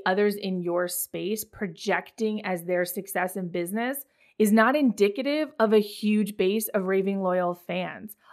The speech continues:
A lot of it can be smoke and mirrors, and we cannot let ourselves get lost in that, because that distracts us from properly showing up for our customers and serving them to the very best of our ability. So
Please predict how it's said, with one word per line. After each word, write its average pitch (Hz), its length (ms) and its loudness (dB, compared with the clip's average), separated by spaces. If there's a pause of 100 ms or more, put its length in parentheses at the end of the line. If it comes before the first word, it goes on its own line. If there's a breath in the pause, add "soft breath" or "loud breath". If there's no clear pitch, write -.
A 208 80 4
lot 220 280 4
of 254 80 4
it 262 140 -4
can 269 100 -6
be 254 140 -4
smoke 208 420 0
and 190 200 -2
mirrors, 190 440 -4
and 190 160 -4
we 208 200 -4
cannot 208 600 2
let 202 160 2
ourselves 196 380 -2
get 180 180 -6
lost 240 520 0
in 190 160 -4
that, 165 320 -8 (180 soft breath)
because 214 280 0
that 208 300 4
distracts 208 640 0
us 294 220 0
from 196 180 -2
properly 240 720 0
showing 214 500 0
up 202 220 -2
for - 300 -4
our 240 260 6
customers 175 640 -4 (320 loud breath)
and 202 180 4
serving 202 540 0
them 190 300 2
to 214 100 -8
the 185 100 -2
very 185 380 0
best 170 260 -4
of 170 100 -4
our 165 120 -2
ability. 160 560 -6 (720)
So 233 480 4